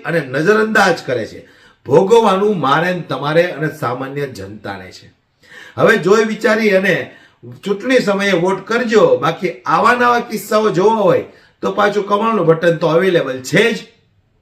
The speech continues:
બરાબર? વીડિયોને વધુમાં વધુ શેર કરો, દરેક લોકો સુધી પહોંચે, દરેક લોકોને ખ્યાલ આવે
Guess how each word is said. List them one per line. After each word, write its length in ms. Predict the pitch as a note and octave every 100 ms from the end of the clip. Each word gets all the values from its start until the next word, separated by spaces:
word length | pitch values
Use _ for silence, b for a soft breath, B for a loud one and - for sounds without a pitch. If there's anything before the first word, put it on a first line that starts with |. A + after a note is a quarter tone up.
| _ _ _ -
બરાબર? 300 | G#3 B3 B3+ - b b b b
વીડિયોને 380 | F3+ G#3+ A#3+ A#3+
વધુમાં 420 | A3 A#3 A#3 A#3
વધુ 140 | A#3+
શેર 320 | G#3+ G#3 A3
કરો, 240 | G#3+ A#3+ A#3+
દરેક 300 | G3 G#3+ E3+
લોકો 360 | D#3+ F#3+ G#3
સુધી 220 | G3 G3 G3
પહોંચે, 380 | E3 E3 E3
દરેક 320 | C#3 F3 F#3+ A#2
લોકોને 520 | B2 F3+ F#3+ A3 G3
ખ્યાલ 320 | - C3+ A#2
આવે 220 | G#2 F#2+